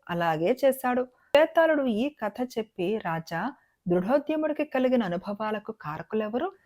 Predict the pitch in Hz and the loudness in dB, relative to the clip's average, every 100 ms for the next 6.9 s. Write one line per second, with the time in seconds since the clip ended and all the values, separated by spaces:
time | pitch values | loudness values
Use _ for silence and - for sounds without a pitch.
0 | _ - - - 240 202 214 220 214 220 | _ 2 4 4 2 2 -2 -4 -2 -2
1 | 381 - _ _ _ _ 220 226 254 302 | -2 -6 _ _ _ _ 2 4 6 6
2 | 311 320 311 302 233 285 294 285 277 277 | 4 2 0 0 0 0 -2 -2 0 0
3 | 285 _ - 277 370 330 269 208 202 247 | -4 _ 0 6 6 6 4 4 4 4
4 | 339 330 320 311 294 180 185 233 262 - | 4 2 2 0 0 0 0 0 0 -2
5 | 220 233 - _ _ 165 156 170 240 254 | -2 -2 -6 _ _ -2 0 2 2 4
6 | 311 403 381 330 339 330 - 320 330 | 4 4 4 2 2 0 2 2 2